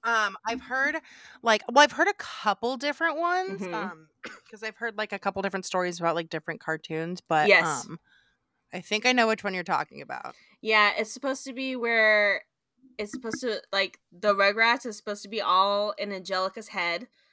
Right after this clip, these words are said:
Speaker 2: She's, like,
Speaker 1: Mm-hmm.
Speaker 2: some, I don't know, she's, like, in a coma or something like that, and so all of, like, the babies are in her, like, in her head, they don't exist, and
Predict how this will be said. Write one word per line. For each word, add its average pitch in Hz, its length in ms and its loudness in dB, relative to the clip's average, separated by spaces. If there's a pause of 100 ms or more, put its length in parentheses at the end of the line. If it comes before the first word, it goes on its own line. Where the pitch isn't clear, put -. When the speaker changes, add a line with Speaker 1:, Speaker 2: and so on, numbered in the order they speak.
(300)
Speaker 2:
She's, 208 260 -8
like, 196 240 0
Speaker 1:
Mm-hmm. 202 560 2
Speaker 2:
some, 202 260 -10 (180)
I 190 80 -2
don't 190 140 -2
know, 175 160 -6
she's, 196 260 -12
like, 202 160 -6
in 185 80 -8
a 170 60 -10
coma 170 460 -6
or 165 120 -6
something 175 320 -10
like 165 200 -10
that, 160 400 0
and 175 300 -4
so 170 640 0 (1300)
all 214 200 8
of, 220 200 -2
like, 208 200 0
the 214 80 -6
babies 208 460 -6
are 208 80 0
in 202 160 0
her, 214 320 -6
like, 185 280 -2
in 214 100 -6
her 226 160 -6
head, 190 300 0
they 175 80 -2
don't 180 220 -2
exist, 185 640 -4 (240)
and 185 600 -2